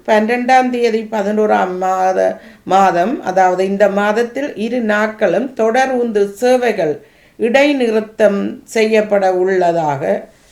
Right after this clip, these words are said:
செய்திகள் தெரிவிக்கின்றன. நிலத்துக்கு, நிலத்துக்கு கீழ் செல்லும் தொடருந்து சேவைகள்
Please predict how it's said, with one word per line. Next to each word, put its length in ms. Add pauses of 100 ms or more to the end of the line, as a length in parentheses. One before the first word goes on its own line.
(280)
செய்திகள் 560
தெரிவிக்கின்றன. 800 (260)
நிலத்துக்கு, 760
நிலத்துக்கு 760
கீழ் 340
செல்லும் 520
தொடருந்து 720
சேவைகள் 760